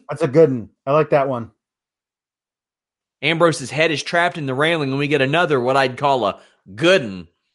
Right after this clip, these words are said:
Speaker 1: Yeah.
Speaker 2: Now, this one only made it up to about par for me on the, on my initial ratings. As I look back at this, I loved the finish, and I loved what it accomplished, so I'll push that up a little bit. But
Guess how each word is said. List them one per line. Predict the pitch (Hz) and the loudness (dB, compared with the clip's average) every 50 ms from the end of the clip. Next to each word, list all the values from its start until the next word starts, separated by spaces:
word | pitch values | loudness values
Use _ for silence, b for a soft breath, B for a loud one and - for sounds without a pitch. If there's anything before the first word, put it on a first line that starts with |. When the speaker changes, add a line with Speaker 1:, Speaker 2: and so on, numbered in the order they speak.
| _ _ _ | _ _ _
Speaker 1:
Yeah. | - 117 120 120 123 | -10 -6 -4 -2 0
Speaker 2:
Now, | 131 151 | 2 2
this | 196 226 240 | 2 2 2
one | 240 240 247 | 0 0 0
only | 240 226 208 190 | 0 0 0 0
made | 180 190 190 185 | 0 2 2 2
it | 180 175 | 2 0
up | 180 180 - | -2 -2 -2
to | 180 160 | -4 -2
about | 139 143 131 127 - - - | 0 0 0 -2 -2 -8 -16
par | - - 151 147 143 135 131 127 123 120 | -10 -6 -4 0 0 2 2 2 0 -2
for | - - 131 123 123 | -6 -10 -10 -8 -8
me | 120 120 117 113 117 | -6 -6 -8 -8 -8
on | - 123 123 123 123 120 120 117 113 92 95 107 | -6 -4 -4 -2 -2 -4 -6 -8 -10 -14 -10 -8
the, | 110 104 87 - - b b b b b b b b - | -6 -6 -6 -6 -10 b b b b b b b b -6
on | 156 147 147 143 139 | -2 0 0 2 2
my | 139 131 131 | 2 2 2
initial | 127 123 135 143 139 - 165 156 | 2 2 2 0 0 2 0 0
ratings. | 147 156 156 160 156 160 156 151 151 | 2 2 2 2 2 0 -2 -2 -2
As | 151 139 143 | -2 0 0
I | 127 123 | 0 0
look | 139 175 196 - - | 2 0 -2 0 0
back | 175 165 160 143 147 | 0 0 0 -2 -6
at | 139 - | -4 -2
this, | 160 151 151 - b b b b b | -2 -2 -2 -6 b b b b b
I | 117 123 127 | -2 0 0
loved | 127 131 139 147 160 180 175 156 | 0 2 4 4 2 2 2 -4
the | 147 | -8
finish, | - - 170 160 151 156 156 - - | -8 -6 -6 -4 -4 -4 -4 -6 -6
and | 143 139 | -4 -4
I | 131 123 | -2 -2
loved | 131 143 143 143 135 | 0 0 -2 -2 0
what | 143 147 143 | -2 0 0
it | 139 127 | 0 0
accomplished, | 123 113 - - 139 139 139 135 139 143 139 - - | -2 -4 -6 -4 -4 -4 -4 -4 -4 -6 -6 -6 -6
so | - 123 | -6 -4
I'll | 107 104 | -4 -4
push | - - 160 143 143 | -4 -4 -4 -4 -4
that | - 135 113 110 | -4 -2 0 0
up | 117 127 - | 0 -2 -2
a | 147 | -4
little | 135 135 131 131 | -6 -4 -4 -4
bit. | 120 113 143 143 139 131 - _ _ _ _ _ _ _ _ _ _ _ | -4 -2 -2 -2 -2 -4 -8 _ _ _ _ _ _ _ _ _ _ _
But | 120 127 117 110 101 - - | 0 2 2 2 0 -4 -8